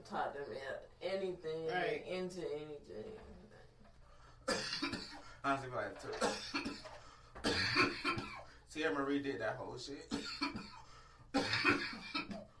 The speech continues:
Speaker 3: for a storyline, and so that her storyline could, um,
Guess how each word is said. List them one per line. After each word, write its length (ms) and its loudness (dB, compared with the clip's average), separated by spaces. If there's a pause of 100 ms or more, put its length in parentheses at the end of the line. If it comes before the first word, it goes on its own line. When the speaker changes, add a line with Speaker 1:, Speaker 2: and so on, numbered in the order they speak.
(760)
Speaker 3:
for 180 0
a 20 2
storyline, 640 -2 (320)
and 100 -4
so 100 -2
that 160 2
her 180 -2
storyline 540 -4
could, 220 -6
um, 520 0